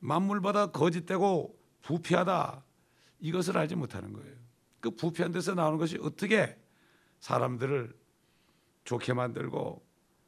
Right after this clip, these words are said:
사람들에게 좋은 세상을 갖다 주겠습니까?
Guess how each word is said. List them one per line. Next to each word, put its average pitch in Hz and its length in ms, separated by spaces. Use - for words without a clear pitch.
사람들에게 156 920
좋은 139 300
세상을 123 380
갖다 117 240
주겠습니까? 127 880